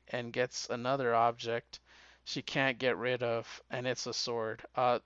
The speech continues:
this Dynamite series turned out to be really good. I think I finished the entire thing,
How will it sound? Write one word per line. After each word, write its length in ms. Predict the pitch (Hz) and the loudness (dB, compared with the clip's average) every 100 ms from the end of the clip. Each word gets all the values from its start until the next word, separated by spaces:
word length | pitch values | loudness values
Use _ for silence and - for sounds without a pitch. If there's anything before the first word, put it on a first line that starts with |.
| _ _ - | _ _ -6
this 200 | 156 - | -6 0
Dynamite 500 | 175 202 185 135 120 | 2 2 2 0 0
series 580 | 135 127 127 123 - - - - _ - | -2 0 0 -4 -8 -14 -20 -20 _ -8
turned 240 | 139 127 | -4 0
out 100 | 120 | -2
to 80 | - | -2
be 100 | 110 113 | -12 -10
really 320 | 120 127 120 | -4 -2 -2
good. 300 | 107 113 107 | -2 0 0
I 80 | 104 | 0
think 220 | - 139 | -2 0
I 60 | 120 | 0
finished 460 | - 123 120 - - | 0 -4 -4 -4 -6
the 80 | |
entire 440 | 113 107 123 117 113 | -8 -2 0 0 -2
thing, 420 | - 117 110 | -8 -8 -8